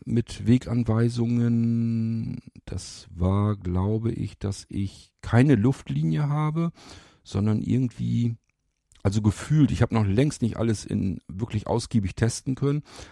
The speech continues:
aber ich hab so das Gefühl gehabt, er gibt mir dann Weganweisungen und hält dann zwischendurch die Klappe.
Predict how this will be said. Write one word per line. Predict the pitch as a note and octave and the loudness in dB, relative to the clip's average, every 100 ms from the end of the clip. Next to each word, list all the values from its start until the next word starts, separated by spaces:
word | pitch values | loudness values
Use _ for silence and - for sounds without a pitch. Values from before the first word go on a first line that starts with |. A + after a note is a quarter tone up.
| - | -8
aber | G2 | -2
ich | G#2+ B2+ | 2 2
hab | - | 0
so | C3 | 2
das | A#2 - | 2 2
Gefühl | B2 - D3 | -4 -2 -2
gehabt, | C#3+ B2 C3 - - - - - _ _ | 2 2 2 0 -8 -20 -20 -20 _ _
er | G2 | -2
gibt | G#2 D3 | -2 0
mir | B2 | 2
dann | G#2+ G2+ F2 | 4 4 6
Weganweisungen | B2 D3 C#3 C#3 B2 B2+ C3 C3+ C#3 C3+ C3+ | 4 4 0 0 0 0 0 0 2 2 0
und | - G#2 - | -2 -4 -4
hält | - A#2 A#2+ | 0 0 2
dann | A2 | 0
zwischendurch | - B2 C3+ A2+ | 0 0 0 -2
die | G#2+ G2+ | -2 -2
Klappe. | - A2 - D#2 | 0 0 2 0